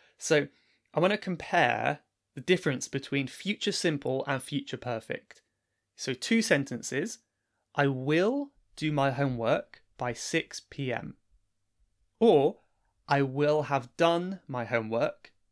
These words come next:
by six P M." So will do, will have done. If we say future simple, "I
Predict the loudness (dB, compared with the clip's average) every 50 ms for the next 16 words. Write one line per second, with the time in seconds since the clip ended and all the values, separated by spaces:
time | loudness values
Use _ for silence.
0 | _ _ -4 -4 -4 -4 -4 -6 -8 -8 -10 -12 -12 -8 -8 -8 -8 -8 -12 -16
1 | -16 _ _ _ _ _ _ _ _ _ _ _ _ _ _ _ _ _ _ _
2 | _ -12 -10 -2 2 4 4 4 4 4 4 4 4 4 2 -4 -8 _ _ _
3 | _ _ _ -20 _ _ _ -12 -2 0 2 2 2 2 0 -2 -2 -4 -8 -8
4 | -8 -10 -12 -14 -18 _ _ _ _ _ _ _ _ _ _ _ _ _ _ _
5 | _ _ _ _ _ _ _ _ _ _ _ _ _ _ _ _ _ _ _ _
6 | -12 _ 2 2 2 2 0 -4 -4 -4 0 2 4 2 2 0 -4 -6 -4 -4
7 | -4 -2 -2 -2 0 0 0 -2 -2 -4 -8 -10 -12 -10 0 2 2 2 2 0